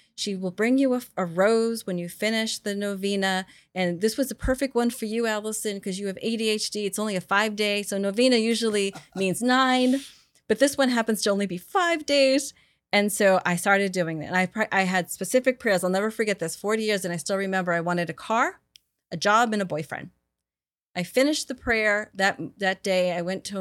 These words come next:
a friend's house. We were playing badminton, and I landed in a rose bush. And I ended up in the E R because I smashed my knee. I'm like, "Really? This prayer, my house gets struck by lightning.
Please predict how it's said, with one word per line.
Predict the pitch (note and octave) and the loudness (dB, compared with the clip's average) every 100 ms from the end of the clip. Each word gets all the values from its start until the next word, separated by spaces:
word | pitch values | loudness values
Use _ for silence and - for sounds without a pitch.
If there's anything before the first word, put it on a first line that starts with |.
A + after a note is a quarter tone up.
| F3+ | -6
a | - F3 | -6 -8
friend's | - A#3+ A#3 | 0 2 2
house. | A3 G3+ F#3 - | 2 2 2 -2
We | F#3 | -6
were | F3 | -6
playing | - A#3 G#3+ | -2 -2 2
badminton, | F#3+ F#3+ F#3+ F#3 G3+ - F3+ | 2 2 0 -2 -4 -8 -4
and | E3+ | -2
I | E3 | 0
landed | F3+ G3+ G3 F#3 | 2 2 2 0
in | F3+ | 0
a | E3+ | -2
rose | D#3+ D#3+ | -4 -6
bush. | - - - - _ _ _ _ _ _ | -12 -12 -14 -14 _ _ _ _ _ _
And | G3 | 2
I | G3 | 4
ended | G#3 A#3 | 4 2
up | A#3+ | 2
in | A#3+ A3 | 2 0
the | - G3 | 0 2
E | |
R | F3+ F3+ | 4 4
because | F#3+ F#3 F3 | 2 -2 -4
I | |
smashed | F3 F3 E3+ - | -4 -6 -6 -6
my | F3+ | -6
knee. | E3 C#3+ F3+ _ - | -6 -6 -10 _ -4
I'm | A#3 | -2
like, | A#3 B3+ | -2 0
"Really? | E4+ A4+ A4+ A4 _ _ _ - | 4 4 4 0 _ _ _ -2
This | G#4+ | -2
prayer, | - F#4 G4 G#3+ | -2 -2 2 4
my | F#3 | 2
house | F3+ A3+ C#4 | 0 -2 -2
gets | D#4 | -2
struck | A3 | 0
by | - | 2
lightning. | E3+ D#4+ D4+ D#4 | 2 2 4 2